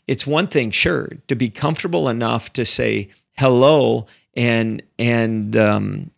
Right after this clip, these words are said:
and, and treat them like just anyone else you would do there, r-, that you would do in that service, or people that you would interact with and be friendly to them just as you would anyone else. But then to look at them and to treat them differently, most celebrities, most celebrities that are believers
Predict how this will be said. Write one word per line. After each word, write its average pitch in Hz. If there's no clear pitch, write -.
and, 123
and 113
treat 151
them 120
like 113
just -
anyone 117
else 127
you 123
would 104
do 151
there, 117
r-, -
that 120
you 123
would 113
do 139
in 117
that 107
service, 139
or 110
people 139
that 110
you 120
would 113
interact 107
with 113
and 113
be 110
friendly 123
to 107
them 110
just 117
as 107
you 113
would 110
anyone 110
else. -
But -
then 143
to 120
look 127
at 127
them 117
and 113
to 110
treat 151
them 127
differently, 127
most 113
celebrities, 123
most 127
celebrities 113
that 107
are 110
believers 113